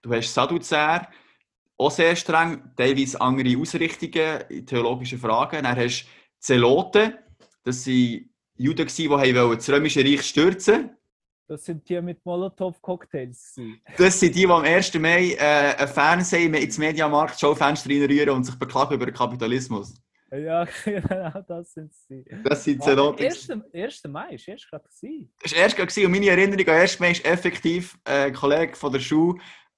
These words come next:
Speaker 1: der am Morgen nach dem ersten Mai in Bern nach einer Demo ein Foto in zwanzig Minuten drin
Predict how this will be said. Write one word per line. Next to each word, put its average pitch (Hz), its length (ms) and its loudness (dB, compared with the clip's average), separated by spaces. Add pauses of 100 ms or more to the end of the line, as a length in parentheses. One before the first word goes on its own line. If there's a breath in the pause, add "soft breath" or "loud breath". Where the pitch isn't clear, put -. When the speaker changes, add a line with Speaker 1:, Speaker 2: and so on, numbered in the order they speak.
Speaker 1:
der 135 520 4
am 127 500 0
Morgen 156 420 2
nach 135 120 0
dem 131 120 -4
ersten 147 400 -2
Mai 131 180 0
in 131 260 -2
Bern 139 540 0
nach 127 180 -2
einer 123 140 -4
Demo 131 360 0
ein 123 100 0
Foto 135 340 -4
in 120 340 -4
zwanzig 135 300 -4
Minuten 127 200 -8
drin 131 120 -2